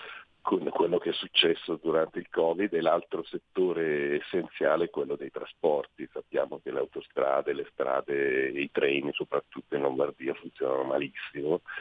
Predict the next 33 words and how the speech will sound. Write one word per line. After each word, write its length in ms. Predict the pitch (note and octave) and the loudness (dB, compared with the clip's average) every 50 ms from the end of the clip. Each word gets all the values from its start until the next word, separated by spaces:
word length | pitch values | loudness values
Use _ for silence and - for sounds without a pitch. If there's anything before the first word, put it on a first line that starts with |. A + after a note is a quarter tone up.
| - - - - - - - - - | -12 -12 -14 -14 -14 -16 -18 -6 -2
e 520 | - D#2+ C#2+ C2+ C#2 C#2 - C2 C#2 C#2+ - | 0 2 2 2 2 2 2 2 0 0 -2
quindi 320 | - - E2 D#2 D#2+ D#2+ | -4 -2 0 0 2 0
su 160 | - - F2+ | 0 0 -2
questi 340 | - - F2 E2 - - F2 | 2 4 4 4 2 0 -4
due 140 | E2 E2+ E2 | -2 -2 -2
settori 380 | - G2+ F2+ - - D2+ D#2+ E2+ | 0 -2 -4 -2 -2 -4 -4 -2
probabilmente 500 | - D2 C#2+ C#2+ C#2 C#2+ D2 C#2 - E2 | -2 -2 -2 -2 -2 -4 -6 -2 0 2
la 120 | D2 C#2 | 2 2
mano 260 | C#2+ C#2 C#2 D2 C#2+ | 2 0 -2 -2 -4
pubblica, 500 | - - D2+ C#2 - - - - - - - _ | -6 -10 -12 -14 -12 -12 -14 -12 -12 -12 -14 _
quindi, 340 | - B1 - - - C2+ - _ | -14 -16 -16 -12 -10 -12 -4 _
<laughs> 320 | - - - - - G#2 - | 0 2 2 0 -2 -8 -8
quindi 440 | - F2 E2+ E2 E2+ E2 E2 D2 - - - - - - - - - | -6 -4 -4 -4 -2 -4 -4 -6 -8 -10 -14 -14 -14 -14 -16 -6 0
la 160 | - F2 E2+ | 2 4 4
regione 640 | E2 E2+ F#2 F2+ E2+ E2+ E2 D#2+ E2 D#2 E2+ E2+ E2+ | 4 2 0 0 0 0 2 2 2 2 2 0 0
dovrebbe, 1000 | E2 D#2+ D2 C#2+ D2+ D2 C#2+ - - D2+ D2 C#2+ C#2 C2 B1+ C2+ B1 A#1+ A#1+ - | 0 -2 -2 -2 -2 -4 -4 -6 -6 -4 -2 -2 0 0 0 0 -2 -2 -2 -4
insomma, 420 | - - - - - C2 C2+ - - E2+ E2+ _ - - - - - - _ | -4 -6 -6 -6 -4 -4 -2 -4 -4 -6 -10 _ -8 -8 -8 -8 -12 -4 _
è, 220 | - F2+ G2 G2+ | 2 4 4 2
viene 240 | - G2+ G#2 A2 B2 | 0 0 2 2 2
investita 680 | B2+ A2+ F#2+ F2+ E2+ - - - - - - - - | 2 2 0 -2 -4 -6 -8 -12 -14 -14 -10 -10 -10
comunque 540 | - - F#2 D#2+ D#2+ D#2+ D#2+ D2+ - - D#2 - | -8 -8 -8 -8 -8 -8 -10 -12 -12 -12 -14 -14
di 80 | - - | -14 -14
queste, 480 | - C#2+ C#2 - _ - C2+ C#2 - - | -14 -14 -14 -14 _ -12 -12 -12 -12 -12
di 120 | C#2 C2+ | -14 -12
queste 280 | - D2 C#2 - - D2 | -12 -12 -10 -8 -6 -6
responsabilità 1120 | C#2 C2 - _ - C#2+ C#2 - D2 C#2+ - D2 C#2+ D2+ - - D2+ C#2 C2 C#2 D2+ D#2+ | -6 -8 -6 _ -6 -6 -2 -2 -2 -2 0 -2 -4 -6 -2 0 2 4 4 4 4 2
e 180 | D#2+ D2+ D2 C#2+ | 2 2 2 2
a 80 | C#2 C#2+ | 2 2
volte, 720 | C#2+ C2+ C2+ C2+ - _ - D2+ D2 C#2+ C#2 C2+ B1+ - | 0 0 -2 -2 -4 _ -2 -2 0 0 0 -2 -4 -6
insomma, 300 | - - - - - B1 | -8 -12 -10 -6 -4 -4
non 140 | C2 C2 C#2 | -2 -2 -2
riesce 400 | C#2 C#2 C2+ C#2+ - - D#2+ - - | -2 -2 -4 -2 -2 0 -2 -2 -2
poi 280 | - - B1 B1+ C2+ | 0 0 0 0 -2